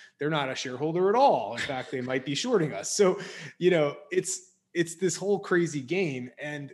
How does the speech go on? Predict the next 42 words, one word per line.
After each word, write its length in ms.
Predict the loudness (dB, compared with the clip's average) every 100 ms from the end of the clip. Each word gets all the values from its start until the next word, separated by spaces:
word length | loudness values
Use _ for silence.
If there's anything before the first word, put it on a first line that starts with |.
| _
the 100 | -8
thing 220 | -4 0
you 120 | 4
have 180 | 2 2
to 80 | -2
learn 260 | -2 -2 -4
to 100 | -8
do 440 | -8 -4 -2 -2 -6
is 280 | -10 -10
there's 300 | -6 -6 -2
certain 240 | -2 0 0
investors 640 | -2 -4 -6 -6 -6 -6 -2
that 140 | -2
will 120 | -2
say 180 | -2 -2
things 220 | -2 -2
that 100 | 0
are 80 | -2
true 280 | 0 -2 0
and 100 | -2
tell 120 | -2
you 100 | -2
the 100 | -4
truth. 340 | -6 -6 -4
And 100 | -4
then 80 | -2
there's 220 | -2 -2 0
others 460 | 0 2 0 0 0
that, 320 | 2 0 -4 -20 _ _ _ -2
you 80 | 0
know, 100 | 2
might 220 | 2 2
have 120 | 0
a 40 | -2
different 320 | -4 -4 -8
intention 460 | -6 -4 -4 -4
in 100 | -8
mind. 300 | -8 -10 -12
And 160 | -8 -4
so 360 | 0 0 -2 -6 -20 -20 _ _
when 280 | -6 -4 -2
we, 460 | -2 -2 -4 -8